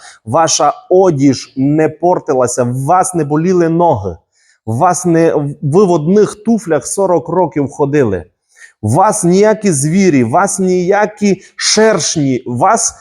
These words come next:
е, е, бідуїни, ніхто вас не міг дотронутися". Чому? Він перераховує їм і говорить: "Народе мій, невже ви настільки забули, як я веду вас?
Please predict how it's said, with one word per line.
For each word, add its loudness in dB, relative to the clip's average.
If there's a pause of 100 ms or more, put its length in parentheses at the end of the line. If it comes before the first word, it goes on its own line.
(220)
е, -2
е, 2
бідуїни, 0
ніхто 0
вас -2
не 2
міг 0
дотронутися". 0
Чому? 2 (2250)
Він 4
перераховує 2
їм 2
і 4
говорить: 2 (540)
"Народе 2
мій, 0 (1300)
невже 2
ви 2
настільки -2 (500)
забули, 2
як -4
я -2
веду -4
вас? -10